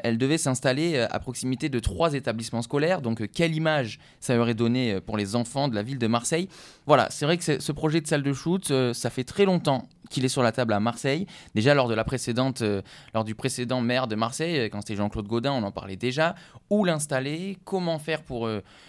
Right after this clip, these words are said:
pour soigner ces gens ? Euh, on sait qu'à Paris, c'est déjà le cas. Il y en a déjà eu une, euh, il y en a déjà eu une à Paris de salle de shoot. Voilà.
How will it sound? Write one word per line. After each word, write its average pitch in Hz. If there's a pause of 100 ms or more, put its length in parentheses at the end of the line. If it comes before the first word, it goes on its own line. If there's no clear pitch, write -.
(160)
pour 123
soigner 151
ces 117
gens ? 139
Euh, 110
on 107
sait 151
qu'à 120
Paris, 135
c'est -
déjà 110
le 113
cas. 175 (160)
Il 107
y -
en 101
a 101
déjà 117
eu 113
une, 127
euh, 95 (800)
il -
y -
en 117
a 113
déjà 120
eu 120
une 117
à 107
Paris 123
de 151
salle 127
de 127
shoot. 180
Voilà. 117